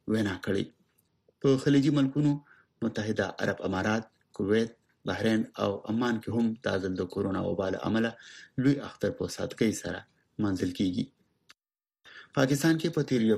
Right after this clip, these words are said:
شبه روز کې د کورونا وایرس د لاسه نور اوويشت کسان مړه شوي دي، چې ورسره په ملک کې د کورونا وایرس نه د مړو ټوله شمیره پنځه زره نهه سوه او یو پنځوس ته رسیدلې ده. د پاکستان سرکاري شمیرې تر مخه په ملک کې تر اوسه پورې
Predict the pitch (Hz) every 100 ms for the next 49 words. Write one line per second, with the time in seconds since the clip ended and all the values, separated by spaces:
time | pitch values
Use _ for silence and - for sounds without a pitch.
0 | - - 98 117 117 - 120 - 104 101
1 | 95 98 127 135 101 92 90 98 110 117
2 | - 131 135 - - - 98 95 95 -
3 | 95 92 98 - _ _ _ _ _ -
4 | 95 92 92 - - - 117 117 113 92
5 | 98 98 98 92 101 117 - 113 101 101
6 | 113 123 107 101 - 101 104 113 - -
7 | _ - 117 113 123 127 117 117 123 110
8 | - 98 98 - - _ _ 101 104 98
9 | - 92 98 92 - 95 92 - 95 95
10 | 95 98 - _ _ _ _ _ 104 95
11 | 92 - - 113 101 - - 98 104 -
12 | 101 92 107 107 107 113 - 113 110 113
13 | 110 - - - 117 120